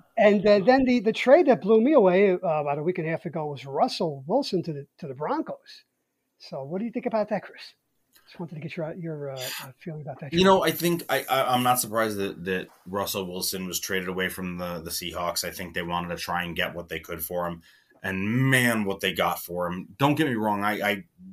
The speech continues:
Speaker 2: they have no idea what they're gonna do at, at quarterback. Um,
Speaker 1: Mm.
Speaker 2: but man, they just, they got a, they got a whole haul.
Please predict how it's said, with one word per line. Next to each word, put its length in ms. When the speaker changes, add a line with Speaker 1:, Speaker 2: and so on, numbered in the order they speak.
Speaker 2:
they 220
have 120
no 160
idea 220
what 100
they're 100
gonna 160
do 220
at, 80
at 220
quarterback. 640
Um, 440
Speaker 1:
Mm. 60
Speaker 2:
but 200
man, 540
they 160
just, 200
they 120
got 180
a, 100
they 140
got 140
a 60
whole 540
haul. 480